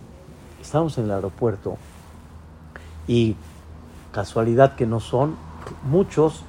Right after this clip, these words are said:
íbamos a viajar, unos en el mismo vuelo, otros en vuelos diferentes, pero nos encontramos en el aeropuerto en la mañana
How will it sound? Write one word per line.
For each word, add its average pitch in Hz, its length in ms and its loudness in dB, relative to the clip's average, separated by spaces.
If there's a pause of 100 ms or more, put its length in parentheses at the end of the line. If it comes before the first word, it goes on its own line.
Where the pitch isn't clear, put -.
íbamos 143 360 0
a 117 60 0
viajar, 139 480 6 (600)
unos 156 300 4
en 117 100 2
el 113 60 2
mismo 110 240 2
vuelo, 151 360 6
otros 147 260 2
en 117 60 2
vuelos 123 220 4
diferentes, 151 500 -2
pero 147 160 -4
nos 147 140 -4
encontramos 156 380 0
en 156 80 -4
el - 20 0
aeropuerto 143 320 0
en 127 40 2
la 123 60 0
mañana 160 440 0